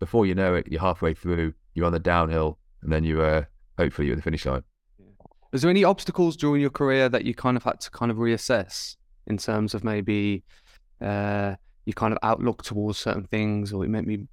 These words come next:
Speaker 2: maybe mental well-being? Is there anything that kind of stands out for you during that process? You mentioned obviously your transitions from kind of leaving rugby into kind of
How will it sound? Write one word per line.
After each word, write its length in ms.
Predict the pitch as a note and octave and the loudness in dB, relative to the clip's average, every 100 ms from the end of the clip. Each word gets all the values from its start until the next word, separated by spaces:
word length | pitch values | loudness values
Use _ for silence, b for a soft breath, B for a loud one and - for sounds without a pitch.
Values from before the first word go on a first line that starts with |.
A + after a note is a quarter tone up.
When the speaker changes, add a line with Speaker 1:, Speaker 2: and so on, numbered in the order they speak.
| - | -4
Speaker 2:
maybe 280 | A2 G#2+ G#2+ | -2 2 2
mental 380 | G#2+ G#2 G#2+ | 2 0 -2
well-being? 720 | G2+ G#2+ A2 A2 A2 G#2+ G#2+ G#2 - | 2 2 2 0 0 0 -2 -8 -8
Is 140 | A2 A2+ | -4 0
there 80 | |
anything 320 | B2+ A2+ A#2+ G#2+ | 0 2 0 0
that 120 | - | 0
kind 160 | A2+ | -2
of 80 | A2 | -2
stands 300 | - A2 A2+ | -2 -2 0
out 180 | A2 - | 0 -2
for 120 | - | -2
you 80 | G#2 | -2
during 320 | A2 A2 G#2+ | 0 0 0
that 160 | G#2+ - | 0 -2
process? 580 | - A2 - G2+ F#2+ A2+ | -2 -2 0 -2 -2 0
You 80 | |
mentioned 300 | B2 A#2 - | 0 0 -2
obviously 240 | A2 G#2+ A2 | -4 0 -2
your 60 | |
transitions 640 | - A2 G#2 G#2+ - G#2+ G2 | 0 -2 0 -4 -2 -2 -2
from 180 | A2 G2+ | -4 -4
kind 240 | G#2+ G#2 | 0 0
of 180 | G2+ - | 0 -2
leaving 380 | A2 A2 G#2+ G#2+ | -2 0 0 0
rugby 320 | G2+ - G#2 | -2 -2 -2
into 240 | G2+ - | -2 -6
kind 180 | - | -6
of 80 | G2 | -6